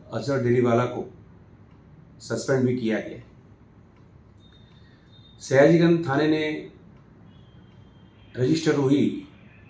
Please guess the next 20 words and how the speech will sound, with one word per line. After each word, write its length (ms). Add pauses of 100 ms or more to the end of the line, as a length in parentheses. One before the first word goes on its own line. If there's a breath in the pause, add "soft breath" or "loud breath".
इस 140
ऑफेंस 380
में 140
तहकीकात 500
की 160
है, 240 (1200)
एविडेंस 360
भी 260
प्राप्त 880
हुए 260
हैं। 260 (920)
ये 120
प्रोफेसर 480
पिछले 460
तेईस 680
साल 220
से 420 (1040)
एमएस 260
यूनिवर्सिटी 360
में 300